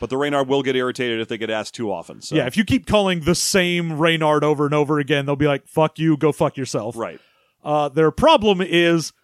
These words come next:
Speaker 2: because they get all of their powers from tricksters and shit like that,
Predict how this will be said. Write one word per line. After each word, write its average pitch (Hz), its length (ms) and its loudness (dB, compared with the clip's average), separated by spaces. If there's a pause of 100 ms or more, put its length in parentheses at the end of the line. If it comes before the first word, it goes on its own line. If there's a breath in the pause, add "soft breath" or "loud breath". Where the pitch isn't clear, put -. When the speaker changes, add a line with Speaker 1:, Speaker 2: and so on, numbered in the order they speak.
(200)
Speaker 2:
because 190 480 2
they 175 160 -2
get 160 220 0
all 165 200 0
of 143 80 -4
their 156 160 0
powers 156 420 0
from 131 200 -12
tricksters 196 560 -2
and 135 140 -10
shit 135 180 -6
like 123 180 -10
that, 190 320 2